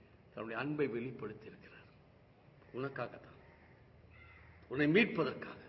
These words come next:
உன்னை சுகமாக்குறதற்காக, உமக்கு வாழ்வளிப்பதற்காக. அவர் விசுவாசிகள் ஒருவரும் கெட்டு போகாதபடிக்கு அவர் இந்த உலகத்துல தன்னையே அர்ப்பணித்தவர்.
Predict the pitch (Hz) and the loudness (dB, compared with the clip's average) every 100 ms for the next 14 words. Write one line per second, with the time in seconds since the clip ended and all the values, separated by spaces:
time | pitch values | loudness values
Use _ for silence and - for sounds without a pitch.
0 | - - - - 190 202 247 294 285 247 | -20 -20 -12 10 10 12 12 12 12 12
1 | 214 175 139 - - - - - 160 262 | 12 6 4 -4 -10 -14 -16 -4 6 6
2 | - 214 240 311 294 - 240 196 - - | 10 12 12 12 12 8 6 4 0 -8
3 | - - - - - 117 135 135 202 190 | -12 -16 -20 -20 -16 -8 -6 -2 6 6
4 | - - 160 139 160 247 294 294 277 - | 6 0 -2 4 10 10 12 10 8 4
5 | - - 269 277 381 370 339 302 302 254 | -4 12 12 12 12 12 12 12 12 12
6 | 214 180 - - - - - - - - | 6 0 -6 -10 -14 -16 -18 -20 -20 -20
7 | - - - - - - 123 143 139 127 | -20 -20 -20 -20 -20 -12 -4 -4 -2 -6
8 | 139 131 117 - - - - - - - | -8 -6 -4 -4 -10 -18 -20 -20 -20 -14
9 | 120 131 139 139 120 - 117 107 - - | -8 -4 -2 -2 -4 -6 -8 -8 -12 -18
10 | - | -20